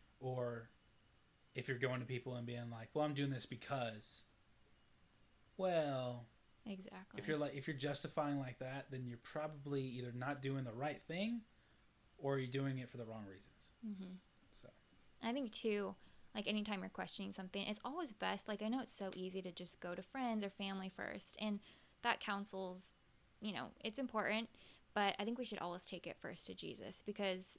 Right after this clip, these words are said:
Speaker 2: other people can convince you, you know, otherwise, even if they're, they have best intentions for you, um, and they're really trying to give you correct advice. Like, we always need to take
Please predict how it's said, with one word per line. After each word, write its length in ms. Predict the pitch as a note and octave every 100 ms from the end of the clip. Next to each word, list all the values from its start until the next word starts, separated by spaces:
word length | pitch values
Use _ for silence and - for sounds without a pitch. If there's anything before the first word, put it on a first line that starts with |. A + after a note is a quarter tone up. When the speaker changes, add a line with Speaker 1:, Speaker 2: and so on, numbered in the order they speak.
| -
Speaker 2:
other 180 | A#3 B3
people 340 | - G#3 G3+
can 160 | - G3
convince 520 | F#3+ F#3 F3 F3+ -
you, 360 | F#3 F3 F3+ F#3 - - - - - -
you 120 | A3
know, 320 | G#3 F#3 F3+ G3+ -
otherwise, 640 | G#3 G3+ F3+ F3 F3 F#3 G3+
even 220 | C4 C4
if 120 | A#3+
they're, 280 | - G#3 F#3+ -
they 80 | G#3
have 160 | G#3 F#3
best 280 | F#3 F#3 G3
intentions 460 | F#3 F3+ F3+ F#3
for 140 | - F#3
you, 320 | F3+ F3+ F#3+ - - - - -
um, 160 | F#3
and 80 | F#3
they're 80 | F#3
really 200 | F#3 F#3+
trying 200 | G3 F3+
to 60 |
give 180 | E3+ E3
you 300 | E3+ D#3+ F3 - - - - - - - -
correct 360 | - A3 G3 -
advice. 500 | F#3 F3+ E3+ - F#3
Like, 160 | F#3+ F#3+
we 100 | G#3+
always 260 | - F3+ F#3
need 160 | F#3+
to 80 | F3+
take 380 | - F3+ G#2